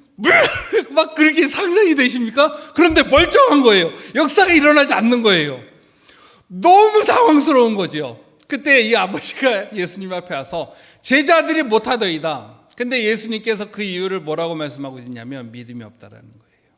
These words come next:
믿음이 없는 세대요. 또 뭐라고 말씀하고 있냐면 "패역한 세대요." 이 "패역한 세대요." 영어 성경에 보면 이렇게 표현되고 있습니다.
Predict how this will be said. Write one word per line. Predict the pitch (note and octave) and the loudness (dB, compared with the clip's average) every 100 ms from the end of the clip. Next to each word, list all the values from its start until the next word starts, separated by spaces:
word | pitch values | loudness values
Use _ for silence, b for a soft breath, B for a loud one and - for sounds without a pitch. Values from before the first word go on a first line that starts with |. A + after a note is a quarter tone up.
| _ _ _ _ _ _ _ _ _ _ _ _ _ b b b b b b b b _ | _ _ _ _ _ _ _ _ _ _ _ _ _ b b b b b b b b _
믿음이 | D#3 F#3+ G#3+ G#3 | -8 -6 -6 -6
없는 | F#3 F3 F3 | -6 -6 -10
세대요. | F3 D#3+ C#3+ B2 G#2+ | -10 -10 -10 -12 -10
또 | A#3 | -8
뭐라고 | A3 F3+ F#3+ G3+ | -4 -2 -2 -4
말씀하고 | F3 - E3+ D3+ D3 | -8 -8 -8 -6 -6
있냐면 | D3 D#3 E3 D#3 | -8 -8 -10 -12
"패역한 | - B3 A#3+ A#3+ G#3 F#3 | -8 -6 -4 -6 -10 -10
세대요." | F3 D3 C#3 A#2 D#3 | -12 -10 -10 -12 -12
이 | F#3 - | -16 -8
"패역한 | B3 C4 C4 B3 | -4 -4 -4 -8
세대요." | G3+ A3 F#3+ G3 E3 | -6 -6 -6 -6 -6
영어 | D#3 G3 A3+ | -6 -4 -6
성경에 | G#3+ G3+ F#3+ F#3+ | -8 -10 -8 -8
보면 | E3 E3+ G#3 F3 | -10 -10 -8 -8
이렇게 | C#3+ E3+ G3+ G3+ | -8 -10 -12 -16
표현되고 | - G3 E3+ D#3 | -12 -10 -10 -12
있습니다. | A#2+ - A2+ | -14 -18 -20